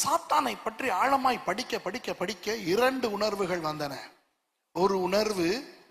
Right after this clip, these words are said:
ஆண்டவர் இந்த சாத்தானுக்கு ஒரு சந்தர்ப்பம் கொடுத்திருக்கலாமே என்று ஆண்டவர் மேல் ஒரு கோபம், சாத்தான் மேல் ஒரு பரிதாபம். புரியுதா?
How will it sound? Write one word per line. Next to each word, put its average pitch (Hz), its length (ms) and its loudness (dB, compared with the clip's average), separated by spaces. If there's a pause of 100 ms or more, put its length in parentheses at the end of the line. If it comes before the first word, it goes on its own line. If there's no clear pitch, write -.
(500)
ஆண்டவர் 285 680 2
இந்த 254 200 -2 (100)
சாத்தானுக்கு 240 640 2
ஒரு 214 140 0
சந்தர்ப்பம் 214 580 -2
கொடுத்திருக்கலாமே 175 1300 -4 (1040)
என்று 226 320 2
ஆண்டவர் 247 600 4
மேல் 185 220 -4
ஒரு 196 200 -6
கோபம், 170 360 -6 (1700)
சாத்தான் 311 680 6
மேல் 233 160 0
ஒரு 254 160 0
பரிதாபம். 196 560 -4
புரியுதா? 190 280 -2